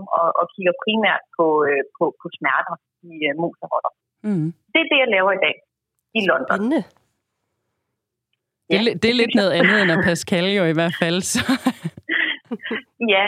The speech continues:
Speaker 1: det må man sige. Det, øh, det, det, det har været sådan lidt en rejse.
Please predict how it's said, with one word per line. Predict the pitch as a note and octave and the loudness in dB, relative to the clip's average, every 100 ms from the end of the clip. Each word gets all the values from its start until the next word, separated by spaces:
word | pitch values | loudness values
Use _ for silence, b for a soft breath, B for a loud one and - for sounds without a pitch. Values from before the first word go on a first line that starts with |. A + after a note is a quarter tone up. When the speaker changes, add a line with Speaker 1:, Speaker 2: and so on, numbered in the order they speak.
| G#3 A#3 | -2 0
Speaker 1:
det | C4 C4+ | 2 4
må | B3 | 4
man | G#3 G3+ | 0 0
sige. | A3 A3 A3+ - | -2 0 -2 -2
Det, | A#3+ A#3 A3 | 0 4 4
øh, | F#3+ F3+ F3+ F3+ | 4 4 4 2
det, | G#3+ A3 | 0 2
det, | G#3 - | 2 2
det | B3 A3 | 2 4
har | G3+ | 4
været | G3 | 2
sådan | A#3+ A3+ | 2 2
lidt | A#3+ | 2
en | G#3+ D#3+ | 2 2
rejse. | F3+ F#3+ | 0 -2